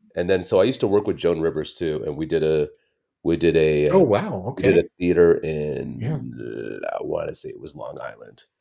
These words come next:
Speaker 1: the Paramount or something. I don't know what it was. I can't remember.
Speaker 2: Okay.
Speaker 1: But we did some theater upstate or close to upstate. Long Island's not upstate, but somewhere upstate. Um, I've only done shows. I mean, I've done shows in the city, obviously, but, like,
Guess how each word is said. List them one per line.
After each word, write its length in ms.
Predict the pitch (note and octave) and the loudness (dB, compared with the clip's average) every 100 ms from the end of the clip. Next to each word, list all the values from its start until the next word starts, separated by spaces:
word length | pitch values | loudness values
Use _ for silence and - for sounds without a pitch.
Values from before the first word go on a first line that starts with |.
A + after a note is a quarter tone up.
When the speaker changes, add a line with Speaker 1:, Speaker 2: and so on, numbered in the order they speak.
| _ - | _ -20
Speaker 1:
the 60 | |
Paramount 600 | - G2 G2+ A2 A2 A2+ | -2 2 4 6 4 2
or 60 | A2 | -4
something. 400 | A2+ G#2+ A2 A2 _ _ _ _ _ _ _ _ - | -6 -4 -6 -6 _ _ _ _ _ _ _ _ -8
I 60 | F2 | -4
don't 140 | D#2 | -4
know 100 | C2+ | -4
what 140 | - - | -6 -6
it 60 | |
was. 340 | - G1+ - _ _ | -8 -10 -14 _ _
I 40 | - | -8
can't 160 | F2 | -4
remember. 200 | C#2+ G#2 G2 | 0 2 2
Speaker 2:
Okay. 180 | F#2+ - - - - | 0 -6 -20 -20 -2
Speaker 1:
But 160 | F#2 E2 | 0 0
we 100 | G2+ | 0
did 100 | G#2+ | 2
some 200 | G#2 F#2 | 0 0
theater 300 | F#2 - - | 0 0 0
upstate 520 | - - D#2+ D#2+ - _ _ | -2 -2 0 0 -4 _ _
or 100 | F2 | -6
close 240 | - G#2 - | 0 0 0
to 80 | D2+ | -6
upstate. 340 | - D2 - | -8 -10 -8
Long 200 | D2+ F#2 | -2 0
Island's 200 | E2 D2 | 0 -2
not 100 | D2 | -6
upstate, 320 | - - - - | -8 -8 -10 -8
but 160 | - - _ _ _ - | -10 -12 _ _ _ -8
somewhere 300 | G2+ G2 D#2 | -2 0 0
upstate. 500 | D#2 - D#2+ D2 - - | -2 -4 -4 -4 -6 -10
Um, 440 | C#2+ C#2 C2+ - _ _ _ _ _ _ | -10 -10 -14 -18 _ _ _ _ _ _
I've 140 | G#2+ G#2+ | 0 4
only 200 | A#2+ A2 | 4 4
done 180 | G2 F#2+ | 2 2
shows. 340 | G2 F2+ E2 | 2 2 2
I 60 | E2+ | 0
mean, 100 | F#2 | 0
I've 60 | |
done 100 | G#2 | 0
shows 260 | G2+ G2+ F2 | 2 -2 -2
in 80 | F2 | -4
the 60 | |
city, 260 | - F2+ D#2+ | -2 -2 0
obviously, 340 | E2 D#2+ E2 | 0 -2 -6
but, 160 | C2+ C2+ | -6 -6
like, 280 | C#2+ C#2 | -8 -8